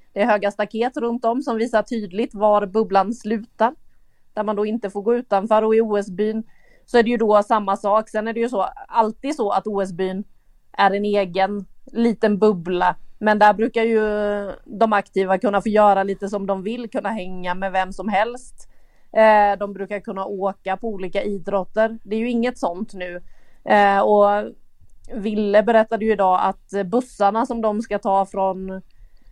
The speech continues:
O S-byn upp till arenan, när de brukar vara fulla, det går inte att hålla avstånd och sådär. Så det var han väl lite bekymrad över.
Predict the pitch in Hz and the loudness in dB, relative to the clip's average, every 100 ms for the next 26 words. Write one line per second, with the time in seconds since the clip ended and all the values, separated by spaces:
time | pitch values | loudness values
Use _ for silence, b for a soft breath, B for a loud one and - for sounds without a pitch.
0 | - - - 214 208 185 220 233 226 - | -20 -14 -4 -2 -2 -2 0 0 -2 -2
1 | 214 208 214 208 190 202 220 202 196 196 | 2 2 2 0 -2 0 0 0 0 2
2 | 220 220 202 214 226 220 202 196 202 - | 0 -2 -2 -2 0 0 2 2 0 -2
3 | 233 196 185 190 214 185 190 190 185 190 | -2 -2 0 0 0 -2 -6 -6 -4 -2
4 | 214 208 214 214 190 196 - - 196 226 | 0 2 4 4 2 -4 -12 -8 -6 -6
5 | 226 208 208 220 214 202 220 208 202 233 | -8 -6 -8 -6 -4 -2 -2 -4 -4 -4
6 | 226 226 233 220 214 214 247 220 262 254 | -2 4 4 4 -2 -4 -6 -4 -6 -6
7 | 202 185 175 180 175 175 185 | -4 2 4 4 2 0 -4